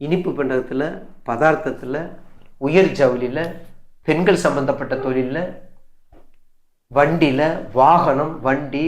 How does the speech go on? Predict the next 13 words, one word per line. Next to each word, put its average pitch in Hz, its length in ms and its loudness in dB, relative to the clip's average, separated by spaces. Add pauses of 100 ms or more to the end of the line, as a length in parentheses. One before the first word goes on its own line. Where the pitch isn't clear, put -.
(120)
வாகனம் 143 580 2 (180)
அனைத்தும் 180 640 0 (140)
அவர்களுக்கு 120 580 -10 (140)
உரித்தான 123 600 -6 (140)
தொழில். 98 420 -12 (640)
இந்த 135 260 2
தசாப்தி 135 580 -6
நடக்கும்போது 107 560 -12 (600)
இப்ப - 180 -6 (160)
ஏழரைலாம் 127 480 2
இல்ல, 139 160 -12 (680)
ஏழரைலாம் 135 500 4
முடிஞ்சிருச்சு, 143 480 -4